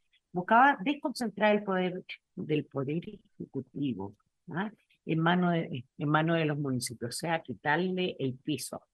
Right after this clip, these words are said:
¿no? Porque tenía muchas atribuciones, por lo que se ve.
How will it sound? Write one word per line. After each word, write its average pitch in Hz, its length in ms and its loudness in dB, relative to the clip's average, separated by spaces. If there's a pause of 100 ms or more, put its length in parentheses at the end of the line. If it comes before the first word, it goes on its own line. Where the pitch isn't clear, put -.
¿no? 165 220 -4
Porque 151 240 -2
tenía 143 280 2
muchas 175 480 2
atribuciones, 226 600 -2
por 139 80 0
lo 139 60 -2
que 131 80 -4
se 127 100 -4
ve. 98 60 -4